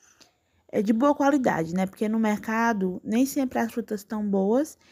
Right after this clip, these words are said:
e na maioria das vezes elas são bem carinhas, então a gente prefere comprar na feira. Me diz aí nos comentários se na sua cidade também tem feira. Agora eu vou começar cortando pelo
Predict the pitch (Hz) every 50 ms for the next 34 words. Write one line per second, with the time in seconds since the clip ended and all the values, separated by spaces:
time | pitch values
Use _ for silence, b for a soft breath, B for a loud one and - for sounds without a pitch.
0 | b b b b b b b - 214 226 233 233 233 233 226 240 240 226 233 233
1 | 226 220 226 226 233 220 226 220 226 233 226 - 240 226 214 208 208 214 208 -
2 | 269 277 294 285 262 202 185 180 175 165 180 180 - 190 190 190 190 190 196 190
3 | - - 190 196 190 - 196 190 190 190 - 208 202 196 208 202 202 214 247 -
4 | - 226 185 170 165 165 170 b b b b b b b b b - 208 214 196
5 | 208 226 208 226 220 214 220 214 - - 240 214 - 214 214 220 202 190 202 196
6 | - 208 202 196 190 - 208 196 196 - 196 180 180 175 185 - - - 202 196
7 | 185 185 190 190 202 202 226 226 - - - 165 160 156 156 156 - B B B
8 | B B B B B B B B B - 190 190 190 196 196 185 196 196 - 208
9 | 202 202 196 196 202 196 196 208 202 196 196 214 196 185 180 175 - - 208 196
10 | 190 190 196 196 208 214 214 226 226 220 226 226 226 220 220 -